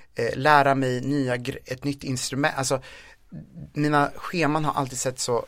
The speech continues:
fullspäckade ut. Och nu har jag äntligen, eh, hittat ett sätt att prioritera och inte känna någon skuld.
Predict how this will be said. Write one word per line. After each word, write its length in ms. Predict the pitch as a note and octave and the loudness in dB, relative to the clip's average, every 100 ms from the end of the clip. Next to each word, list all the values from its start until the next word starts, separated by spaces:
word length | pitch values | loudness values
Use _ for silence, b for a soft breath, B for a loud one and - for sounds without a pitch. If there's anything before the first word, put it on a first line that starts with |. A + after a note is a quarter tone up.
| - | -8
fullspäckade 1000 | - - F3 C3 A2+ - - D#3 - G#2+ G2 | -18 -4 -2 0 0 -2 -2 -4 -4 -4 -2
ut. 460 | - A2+ - - - | -4 -8 -12 -20 -8
Och 120 | B2 | -2
nu 240 | C3 C#3+ C#3 | 2 4 4
har 200 | B2+ A#2 | 2 2
jag 180 | A2+ G#2+ - - - - - - | 2 0 -8 -18 -20 -20 -20 -14
äntligen, 880 | - D3 A#2 - C3+ A2 G2 F#2+ - _ _ _ _ _ _ | -4 -2 -2 -4 -4 -2 -4 -6 -12 _ _ _ _ _ _
eh, 340 | - G#2 G2 F#2+ - - | -8 -6 -4 -4 -8 -10
hittat 640 | B2 B2+ - G2+ - - - - _ _ _ _ | -10 -8 -2 -2 -4 -18 -20 -20 _ _ _ _
ett 140 | A#2+ | -8
sätt 240 | - A2 - | -6 -6 -6
att 320 | G#2 - - - | -6 -8 -14 -14
prioritera 640 | - A#2+ G#2+ - A2+ G#2 G2+ | -8 -6 -6 -6 -4 -2 -2
och 240 | - A2+ | -2 -6
inte 320 | B2+ G#2+ A2+ | -6 -8 -6
känna 240 | - G#2 G2+ | -6 -6 -8
någon 180 | G2 | -8
skuld. 1000 | G2+ - - - - C#3+ A2 - - - | -8 -6 -6 -8 -4 -2 -2 -8 -20 -20